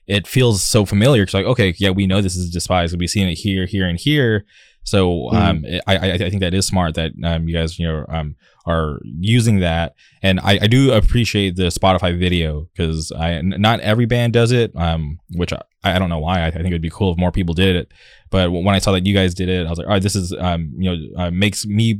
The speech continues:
Speaker 1: posting it on my Instagram, like, feel a little more special because it's ju-, it's not just in,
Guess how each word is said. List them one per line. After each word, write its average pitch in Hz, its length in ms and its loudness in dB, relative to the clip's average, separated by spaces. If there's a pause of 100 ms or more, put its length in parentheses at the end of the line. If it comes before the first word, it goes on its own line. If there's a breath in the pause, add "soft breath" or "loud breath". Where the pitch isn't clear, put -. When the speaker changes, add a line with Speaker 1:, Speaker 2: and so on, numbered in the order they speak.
Speaker 1:
posting 107 360 0
it 98 180 -2 (260 soft breath)
on 92 300 2
my 87 400 0
Instagram, 92 520 0
like, 85 260 -8 (280)
feel 110 340 0
a 95 40 2
little 104 200 2
more 95 120 2
special 90 260 -2
because 90 200 -2
it's 82 140 -8
ju-, 98 140 -2
it's 80 420 -8
not 107 140 -2
just 92 240 0
in, 85 200 -2